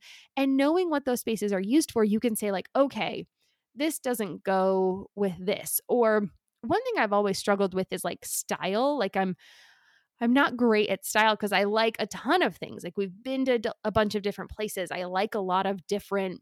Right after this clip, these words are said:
eclectic mixes of things. And so it can be really hard sometimes when we have different styles that come together. Like, we lived, we moved from Chicago, where it was very industrial. We lived downtown, you know, lots of, like,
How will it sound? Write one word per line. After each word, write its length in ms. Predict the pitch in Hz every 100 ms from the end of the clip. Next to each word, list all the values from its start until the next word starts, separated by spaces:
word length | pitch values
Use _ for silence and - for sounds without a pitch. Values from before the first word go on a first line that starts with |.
| _ -
eclectic 760 | 202 - 190 190 - 190 -
mixes 520 | 190 196 - - 196 190
of 160 | 175
things. 560 | - 330 233 180 196 - - -
And 200 | 247 240
so 160 | 262
it 100 | 240
can 180 | - 247
be 140 | 247 277
really 240 | 254 226
hard 420 | 202 349 311 285
sometimes 460 | - 226 214 190 180
when 220 | 196 196
we 180 | 185 170
have 320 | 196 196 180 -
different 400 | 196 196 - -
styles 460 | 185 175 175 170
that 180 | - -
come 340 | - 185 175 -
together. 440 | 185 185 180 -
Like, 160 | - -
we 80 | 196
lived, 280 | 190 208 202 -
we 140 | 220
moved 220 | 226 226
from 180 | - 190
Chicago, 720 | - - 285 320 247 202 208 - _ - _
where 120 | 208
it 40 | 151
was 100 | 190
very 320 | 196 202 185
industrial. 760 | 175 190 196 208 - 202 180 175
We 100 | 185
lived 240 | 190 170
downtown, 880 | 202 185 196 - 240 226 208 190 185 - - -
you 100 | 202
know, 120 | 190
lots 420 | 190 196 226 -
of, 240 | 208 190 175
like, 260 | 190 -